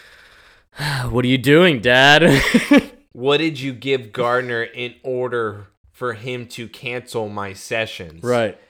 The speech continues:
Speaker 1: 'Cause he already knows, like, "Yeah, what are you doing?" It's like, "I'm in a meeting at Summerholt." <laughs> He's like,
Speaker 2: "No."
Speaker 1: "Uh, n-, what? No." It's like, uh, it's like,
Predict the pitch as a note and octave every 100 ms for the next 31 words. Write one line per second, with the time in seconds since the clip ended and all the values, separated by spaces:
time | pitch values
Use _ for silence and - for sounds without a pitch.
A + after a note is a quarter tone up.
0 | - D#3+ D3 C#3 C3+ C3+ B2+ A2+ D#3 C#3
1 | C3+ C3+ D3 D#3 G#2+ G#2 _ _ - A2+
2 | - _ _ A#2 A#2 B2+ B2+ C3 C#3+ G#2
3 | _ - - D#3 D#3 F3 F#3 - - -
4 | - - - - E3+ D#3+ C3+ A#4 A4 C4
5 | G#3 G3+ G3 G#3 A3 B3 E3 F3 G#3+ G3
6 | E3+ D3+ D#3 - D3+ E3 D3+ C#3 C3 C#3+
7 | B2 C#3 C3 A2 - A#2+ G2+